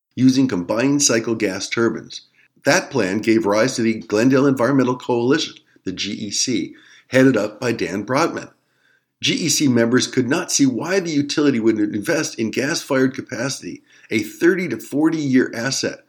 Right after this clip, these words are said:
when our society and our utilities are making large and needed strides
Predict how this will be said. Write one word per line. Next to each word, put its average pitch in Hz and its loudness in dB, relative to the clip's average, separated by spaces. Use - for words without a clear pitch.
when 117 4
our 120 4
society 123 2
and 131 4
our 131 4
utilities 127 0
are 123 -2
making 131 2
large 117 2
and 107 -2
needed 165 0
strides 92 0